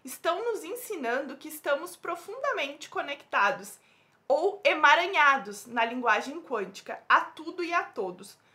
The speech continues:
O que acontece com os outros acontece igualmente conosco, de uma maneira muito concreta e às vezes até mensurável." Muitos físicos chamam isso de charlatanismo quântico, inclusive eu.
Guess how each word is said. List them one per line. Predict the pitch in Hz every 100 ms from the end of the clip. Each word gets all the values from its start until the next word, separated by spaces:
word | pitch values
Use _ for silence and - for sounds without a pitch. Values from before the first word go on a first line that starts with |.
| _ -
O | 359
que | 494
acontece | 679 523 494 415 240 - - 262
com | 311 262
os | 240 233
outros | 269 370 - - -
acontece | 277 320 359 330 262 226 - 339 -
igualmente | 320 359 370 285 277 -
conosco, | 330 254 196 214 - 381 - _ _
de | 220
uma | 330 339
maneira | 311 294 277 277 285
muito | 320 440 -
concreta | - 554 - 240 214 214 330
e | 277
às | 302 294
vezes | 240 233 247 277
até | 277 240 247 240
mensurável." | 233 233 233 262 - 349 330 160 160 - - -
Muitos | 349 480 - 640 622 -
físicos | 294 254 262 320 370 359 - _ _
chamam | - 349 285 294 294
isso | 233 247 320
de | 247
charlatanismo | - 311 240 262 320 233 233 269
quântico, | - - - - - - -
inclusive | 269 269 262 247 226 262
eu. | 196 -